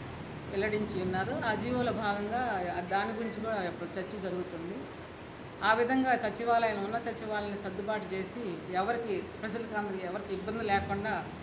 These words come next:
వాళ్ళ సచివాలయం అందరికీ అందుబాటులో ఉండే విధంగా, ఆ, చేయమని ఎంపీడీఓ గారిని ఆదేశించున్నాను.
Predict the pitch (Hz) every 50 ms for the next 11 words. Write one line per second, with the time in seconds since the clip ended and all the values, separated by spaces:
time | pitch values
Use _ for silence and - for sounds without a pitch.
0 | - - - - - - - - - - - - 190 185 185 185 196 196 196 -
1 | - 226 220 214 220 208 196 185 196 220 233 233 233 226 220 220 214 196 - -
2 | - - - - - 196 202 220 220 233 226 220 220 208 196 190 190 190 190 190
3 | 175 185 190 196 208 208 196 180 160 165 - - - - - - - 185 175 170
4 | 165 160 - 202 196 202 208 202 202 214 208 190 175 180 180 - 208 202 202 196
5 | 190 180 180 185 180 185 180 180 165 147 151 - - - - - - - - -
6 | - - - 180 175 180 185 202 190 - - 175 175 175 - - 175 175 175 175
7 | 180 226 262